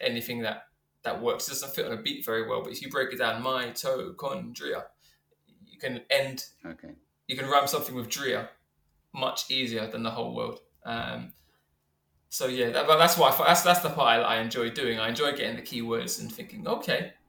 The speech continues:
Speaker 1: how am I gonna, how am I gonna map this? How am I gonna break it down to, to f-, make it fit perfectly?" 'Cause I don't do shoddy writing. It has to, has to flow, literally snap to the beat perfectly.
Speaker 2: Thinking about, 'cause you talked about earlier about, uh,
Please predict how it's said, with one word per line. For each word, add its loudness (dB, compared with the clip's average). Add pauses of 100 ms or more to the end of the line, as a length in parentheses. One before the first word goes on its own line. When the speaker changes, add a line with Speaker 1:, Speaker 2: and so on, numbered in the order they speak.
(560)
Speaker 1:
how 2
am 0
I -8
gonna, -2 (300)
how -2
am 2
I 4
gonna 0
map 2
this? -6
How 0
am -6
I -6
gonna 0
break -4
it -12
down -2
to, -10
to -10
f-, -6
make -4
it -8
fit -4
perfectly?" -4
'Cause -4
I 2
don't 0
do -2 (600)
shoddy 0
writing. -2
It -4
has -4
to, -2 (360)
has 0
to 0
flow, 4 (200)
literally -8
snap 4
to -4
the -10
beat -8
perfectly. -10 (1120)
Speaker 2:
Thinking 2
about, 4
'cause -8
you -10
talked -4
about 2
earlier 2
about, -6
uh, -4